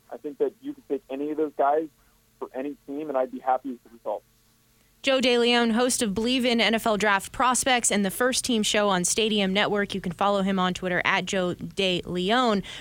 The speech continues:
Speaker 2: right here on K D U S A M ten sixty in the Extra Point. So another pass catcher, but also does so much and can be a young quarterback's best friend, the tight end position. Uh, the way that we see tight ends play now, the athleticism, the skill set, the mismatches that they create.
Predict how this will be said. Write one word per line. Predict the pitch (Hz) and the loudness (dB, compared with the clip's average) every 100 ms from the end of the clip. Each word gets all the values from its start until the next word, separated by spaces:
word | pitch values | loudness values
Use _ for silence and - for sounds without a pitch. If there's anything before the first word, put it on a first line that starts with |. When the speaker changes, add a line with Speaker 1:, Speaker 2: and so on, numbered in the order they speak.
| - | -2
Speaker 2:
right | 208 | 0
here | 202 | 2
on | 190 180 | 2 0
K | 214 208 | 0 0
D | 208 | 0
U | 196 | 2
S | 185 - | 0 0
A | 196 196 | 0 2
M | 185 | 0
ten | 190 185 | 0 -2
sixty | 185 - 180 175 | -2 -4 -6 -4
in | 214 220 | 0 2
the | 196 | 2
Extra | 180 - 180 | 0 -2 -4
Point. | 233 208 175 | 0 0 0
So | - 226 | 0 2
another | 233 240 285 330 302 | 2 4 2 2 0
pass | - 196 190 - | 2 2 2 2
catcher, | 202 190 202 | 0 2 0
but | 202 196 | 0 2
also | 202 226 240 | 2 2 2
does | 190 208 202 - - - | 2 2 2 0 -6 -4
so | - - 277 269 | 0 2 4 4
much | 240 247 220 - | 4 4 2 2
and | 214 | -2
can | 214 208 | 0 0
be | 220 220 | 2 2
a | 214 202 - - | 4 2 -2 -8
young | 175 240 302 | 0 2 2
quarterback's | 269 277 233 208 196 | 2 2 4 2 0
best | 190 208 196 | 0 0 0
friend, | - 233 214 202 143 | 0 2 4 2 0
the | 202 | -2
tight | 185 - 214 208 | -2 0 2 4
end | 254 277 | 2 2
position. | 247 175 190 175 196 196 - - - | 2 2 2 2 2 2 0 -8 0
Uh, | 202 202 | 2 4
the | 214 | 2
way | 226 311 | 2 4
that | 330 | 4
we | 247 277 | 2 2
see | - 285 269 | 2 2 2
tight | 262 233 | 2 4
ends | 214 196 190 | 4 2 -2
play | - 208 190 | 0 2 4
now, | 180 165 | 4 2
the | 175 196 | 2 2
athleticism, | 202 220 254 226 214 185 180 | 2 0 2 2 2 2 0
the | 180 | 2
skill | - 269 269 | 0 2 0
set, | 240 220 - | 2 0 0
the | 190 | 0
mismatches | 190 220 311 - 254 196 214 190 | 2 2 2 2 4 2 2 -2
that | 208 196 | -2 0
they | 196 | -2
create. | - 196 214 247 226 | -2 -2 2 2 2